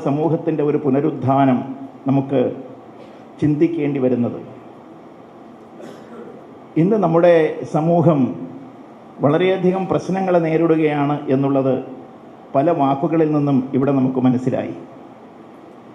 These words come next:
പ്രശ്നങ്ങൾ ഉള്ളതുകൊണ്ട് മാത്രമല്ല നിങ്ങളിവിടെ വന്നിരിക്കുന്നത് എന്ന് ഞാൻ വിചാരിക്കുന്നു. ഇനി പ്രശ്നങ്ങൾ ഉണ്ടാകാതിരിക്കുവാൻ എന്താണ് വഴി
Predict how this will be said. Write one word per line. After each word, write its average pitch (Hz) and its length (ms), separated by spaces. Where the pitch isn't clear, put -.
പ്രശ്നങ്ങൾ 180 540
ഉള്ളതുകൊണ്ട് 175 460
മാത്രമല്ല 160 640
നിങ്ങളിവിടെ 156 420
വന്നിരിക്കുന്നത് 156 640
എന്ന് 151 220
ഞാൻ 143 80
വിചാരിക്കുന്നു. 123 520
ഇനി 170 200
പ്രശ്നങ്ങൾ 190 480
ഉണ്ടാകാതിരിക്കുവാൻ 180 1120
എന്താണ് 170 420
വഴി 143 280